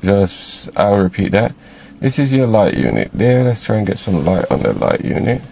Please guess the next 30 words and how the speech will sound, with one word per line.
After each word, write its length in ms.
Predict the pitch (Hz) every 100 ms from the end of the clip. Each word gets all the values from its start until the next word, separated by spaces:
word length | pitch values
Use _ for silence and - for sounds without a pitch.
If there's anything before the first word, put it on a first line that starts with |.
| - - - - - - - - - - - - -
which 200 | 90 -
is 160 | 98 -
there, 380 | 98 - 90 -
yeah? 280 | 110 143 - - - - - - - - -
Right? 320 | 87 107 123 - - - - - -
So 80 | -
you 80 | -
take 260 | 135 143
your 100 | 143
switch 260 | - 127 120
out 160 | 113
there, 300 | 110 120 135 - - - - - - -
take 180 | 120 110
your 100 | 110
switch 240 | - 98
out 160 | 92 90
there. 240 | 87 85 -
Behind 600 | 98 98 123 139 147 139
there, 220 | 123 120
about 340 | 101 107 101 -
in 140 | 95
the 100 | 95
center, 600 | - 131 131 113 123 120 - - - - - -
no, 240 | - 95 -
either 300 | - 120 120
corner 340 | - 123 113 107
of 140 | 95
the 80 | 98
light 380 | 92 85 - -
switch 580 | - 90 101 - -